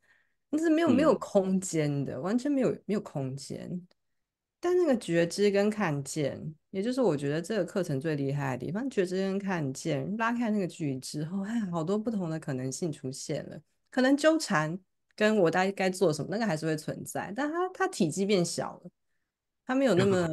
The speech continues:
Speaker 2: <laughs>
Speaker 1: 它，它没有在
Speaker 2: 对，还有体积。
Speaker 1: C 位了。<laughs> 对，
Speaker 2: 对。
Speaker 1: 它，它的那个，它没有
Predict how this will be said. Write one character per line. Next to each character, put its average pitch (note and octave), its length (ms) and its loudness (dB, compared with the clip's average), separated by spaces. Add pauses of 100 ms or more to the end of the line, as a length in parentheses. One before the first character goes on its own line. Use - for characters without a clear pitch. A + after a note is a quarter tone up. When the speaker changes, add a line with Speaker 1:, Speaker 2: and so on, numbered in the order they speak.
(200)
Speaker 2:
<laughs> - 280 -20
Speaker 1:
它， C4+ 180 4
它 B3+ 220 4
没 A#3+ 140 6
有 F3+ 260 6 (260)
在 A3 120 4
Speaker 2:
对， - 0 -
还 G3+ 60 4
有 G#3 40 0
体 F3+ 160 4
积。 F#3 80 4
Speaker 1:
C F#3+ 80 6
位 D3+ 240 6
了。 A#2+ 260 -10
<laughs> - 120 -20
对， B3 280 10 (200)
Speaker 2:
对。 F#3 300 8
Speaker 1:
它， A3+ 140 2
它 B3 160 -2
的 G#3+ 140 2
那 G3+ 200 2
个， D#3 220 -4 (240)
它 A#3+ 100 2
没 A#3 120 4
有 F#3 180 4